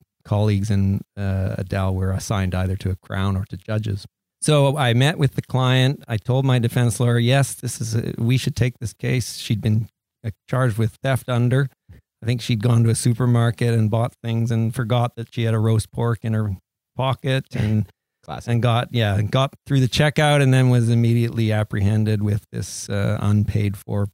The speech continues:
Speaker 1: pork roast. And when I interviewed her, she said, "No, no, I, I forgot. I didn't, I didn't, I,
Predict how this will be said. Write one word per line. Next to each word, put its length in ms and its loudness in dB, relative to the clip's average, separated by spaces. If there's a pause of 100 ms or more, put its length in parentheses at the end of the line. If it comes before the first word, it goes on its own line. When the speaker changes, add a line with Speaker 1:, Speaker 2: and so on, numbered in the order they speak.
Speaker 1:
pork 220 -2 (100)
roast. 360 -2
And 280 -2
when 160 -4
I 120 0
interviewed 440 0
her, 140 0
she 160 -6
said, 300 -4
"No, 200 -2
no, 60 -2
I, 280 -4
I 220 -4
forgot. 400 -6
I 100 -4
didn't, 300 -4 (800)
I 100 -6
didn't, 500 -4
I, 180 -2